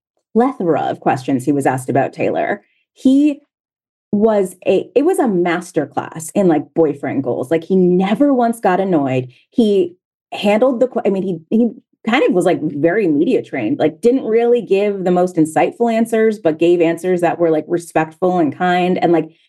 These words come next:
that takes a level of emotional intelligence and savvy for sure. So I think it's unfair to, like, brand him as this, like, complete himbo because he can't spell,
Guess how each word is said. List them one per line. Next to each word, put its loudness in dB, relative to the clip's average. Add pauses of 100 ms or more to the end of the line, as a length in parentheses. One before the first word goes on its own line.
(120)
that 0
takes 0
a 2
level 2
of 0
emotional 0
intelligence 0
and 0
savvy -2 (260)
for 4
sure. -4
So 0 (240)
I 0
think 0
it's 0
unfair 0
to, -8
like, -4
brand 0
him 0
as 0
this, -2
like, -2
complete 0
himbo 2
because 0
he 0
can't -2
spell, -2